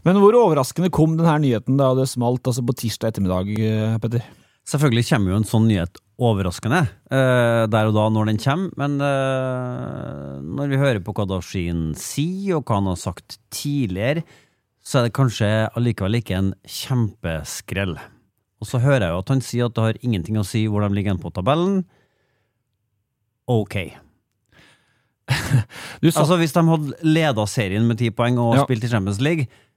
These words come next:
Speaker 2: så er jeg litt usikker.
Speaker 1: Ok. Ehm, ja, det er til å forstå det. Eh, hvis de har ledet med
Speaker 2: Jeg er litt usikker på det, ja.
Speaker 1: Ja, ehm, men, ehm, vi må jo tro på det han sier.
Speaker 2: Ja da.
Speaker 1: Eh, og du satt jo, du satt jo på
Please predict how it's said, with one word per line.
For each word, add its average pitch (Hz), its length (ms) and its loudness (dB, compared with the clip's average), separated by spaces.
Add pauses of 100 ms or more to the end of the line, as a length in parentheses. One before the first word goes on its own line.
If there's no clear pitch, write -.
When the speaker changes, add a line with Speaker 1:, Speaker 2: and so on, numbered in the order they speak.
(140)
Speaker 2:
så 147 100 0
er 117 40 0
jeg 110 120 0
litt 107 100 -2
usikker. 71 280 -8 (120)
Speaker 1:
Ok. 127 160 -2 (560)
Ehm, 147 1040 4 (420)
ja, 127 240 2 (160)
det 113 400 -2
er 110 160 0
til 113 140 -2
å 113 40 -4
forstå 165 220 0
det. 127 100 2 (300)
Eh, 135 640 4
hvis 123 120 0
de 131 80 -2
har 131 80 2
ledet 120 160 2
med 120 100 0
Speaker 2:
Jeg - 180 -4
er 185 80 0
litt 185 160 0
usikker 123 240 0
på 117 80 2
det, 113 80 2
ja. 123 160 -4
Speaker 1:
Ja, 135 120 0 (200)
ehm, 143 520 2 (220)
men, 151 260 2
ehm, 156 520 2 (400)
vi 151 100 2
må 143 140 4
jo 170 60 4
tro 147 200 4
på 135 140 0
det 139 80 2
han 131 80 0
sier. 196 160 -2 (320)
Speaker 2:
Ja 143 60 -4
da. 226 140 0 (360)
Speaker 1:
Eh, 160 640 6 (100)
og 156 80 2
du 151 160 4
satt - 260 -4
jo, 151 720 6
du 143 80 -2
satt 175 180 -2
jo 131 60 0
på 143 80 2